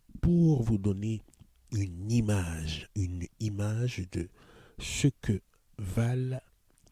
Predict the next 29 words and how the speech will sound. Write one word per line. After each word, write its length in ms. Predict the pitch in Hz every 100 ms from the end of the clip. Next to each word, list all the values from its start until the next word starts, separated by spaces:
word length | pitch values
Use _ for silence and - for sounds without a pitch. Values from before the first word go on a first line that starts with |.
| -
les 280 | 101 98 113
conversations 840 | - 101 95 - 95 - 120 117
que 120 | 98
nous 140 | 92
menons 420 | 90 90 92 101 95
dans 160 | 90
le 60 | 82
quotidien. 540 | - - - 87 - - _ _ _ _ -
Et 120 | 120 -
en 140 | 180
se 200 | - -
servant 540 | - 139 113 107 117 98
de 100 | 95
ces 260 | - 95 -
trois 480 | - - 143 160 139 - - _ _ _
types 340 | - 143 - - 95
balises, 640 | 101 104 175 185 117 90 - - - - - -
nous 100 | 95 -
pouvons 380 | 170 151 156 151
donner 480 | 101 123 139 139 -
une 260 | 107 95 95
meilleure 500 | 127 143 151 143 123
orientation 920 | 120 110 104 - 101 - 120 156 - _ _ _ _ -
à 240 | 107 90 _ _
notre 500 | 110 95 135 131 -
quotidien, 640 | - - - 85 92 147 208 - _ - - - _ -
dans 200 | 127 123
leurs 400 | 104 98 92 67
relations, 640 | 95 95 92 - - 202